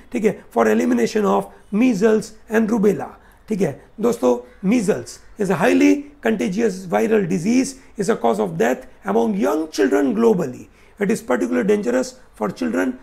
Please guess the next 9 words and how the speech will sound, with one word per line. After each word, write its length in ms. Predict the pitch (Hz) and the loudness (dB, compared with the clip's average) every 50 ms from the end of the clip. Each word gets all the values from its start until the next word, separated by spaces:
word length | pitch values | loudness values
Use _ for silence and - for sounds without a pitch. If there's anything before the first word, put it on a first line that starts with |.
| - - | -20 -16
from 300 | - - 233 233 233 196 | -6 -2 -2 0 -2 -2
economically 720 | - 185 190 - 262 262 285 294 285 - - 311 285 269 240 | -6 -8 -6 -4 -4 -2 -2 0 0 0 2 2 2 2 2
weaker 260 | 202 208 - 226 202 | 0 0 -2 -2 -2
background 540 | 180 175 175 170 175 185 208 233 254 240 - - - - - | -2 -4 -6 -4 -2 0 0 2 0 -2 -6 -10 -14 -8 -4
as 140 | 196 190 190 | -4 -2 -4
it 160 | 226 - 226 | -4 -4 -4
attacks 400 | 214 180 240 226 - - - - - - - - | -2 -2 -2 -2 -4 -6 -14 -18 -20 -20 -12 -6
malnourished 720 | 190 180 202 214 277 277 262 269 254 277 294 285 - - - - - - - | -4 -2 -2 0 0 0 0 2 2 0 0 -2 -4 -10 -16 -20 -20 -16 -6
and, 460 | - 208 226 220 185 185 208 208 175 | -2 0 2 2 2 0 -2 -2 -4